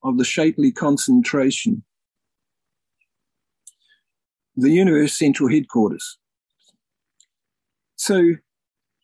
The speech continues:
<laughs> then we have other, other, um, you know, phrases as well there, but they all equal in the simple alphanumerics, uh, three hundred ninety-one.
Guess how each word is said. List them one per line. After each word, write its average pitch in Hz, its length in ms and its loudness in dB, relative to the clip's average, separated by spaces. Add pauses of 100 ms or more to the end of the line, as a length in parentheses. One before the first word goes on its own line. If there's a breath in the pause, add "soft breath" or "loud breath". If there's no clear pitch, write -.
(240)
<laughs> - 0 -
then 143 360 -4 (360)
we 175 260 2
have 139 460 0 (480)
other, 165 240 0 (480)
other, 135 420 0
um, 117 340 2 (1000)
you 254 120 0
know, 131 520 -4
phrases 120 480 -2
as 117 160 -2
well 135 220 0
there, 117 200 0 (1300 soft breath)
but 143 100 -4
they 151 100 0
all 214 200 2
equal 139 540 0 (840)
in 135 140 2
the 131 120 2
simple 190 440 -2
alphanumerics, 123 1000 0 (1040)
uh, 120 300 -4
three - 180 -2
hundred 131 220 2
ninety-one. 127 600 2